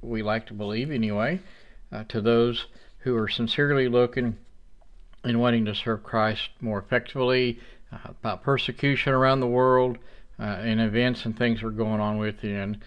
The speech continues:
uh, the Christian world as, as well. In the Bible, we are told that God, our God, kicked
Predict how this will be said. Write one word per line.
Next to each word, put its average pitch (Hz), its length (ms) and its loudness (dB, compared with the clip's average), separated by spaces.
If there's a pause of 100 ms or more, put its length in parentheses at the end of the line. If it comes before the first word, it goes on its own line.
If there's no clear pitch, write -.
(400)
uh, 85 260 -8 (180)
the 113 120 -8
Christian 107 600 -2
world 101 320 -4
as, 101 100 -6 (180)
as 101 180 -6
well. 101 460 2 (2500)
In 233 140 6
the 247 80 8
Bible, 170 460 10
we 175 200 10
are 139 100 6
told 147 580 8 (1700)
that 127 480 2
God, 147 560 6 (1300)
our 139 300 4
God, 120 560 4 (1300)
kicked 156 400 0